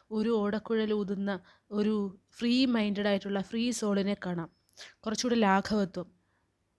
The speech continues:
അതായത് ഈ വീഡിയോ കാണുന്നതിൽ ഒരു കുറച്ചധികം പേർക്ക് അവരുടെ സ്വഭാവം മാറുന്നു, അല്ലെങ്കിൽ അവർക്കൊരു,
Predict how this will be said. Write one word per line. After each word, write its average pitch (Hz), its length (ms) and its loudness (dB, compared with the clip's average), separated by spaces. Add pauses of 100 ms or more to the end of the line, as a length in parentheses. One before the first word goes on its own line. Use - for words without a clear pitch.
(460)
അതായത് 208 400 4 (120)
ഈ 208 140 -2
വീഡിയോ 220 300 0
കാണുന്നതിൽ 202 500 0 (920)
ഒരു 226 180 2 (340)
കുറച്ചധികം 226 600 -2
പേർക്ക് 202 420 -2 (1600)
അവരുടെ 269 240 4
സ്വഭാവം 220 480 6 (440)
മാറുന്നു, 190 560 0
അല്ലെങ്കിൽ 202 400 2
അവർക്കൊരു, 190 480 0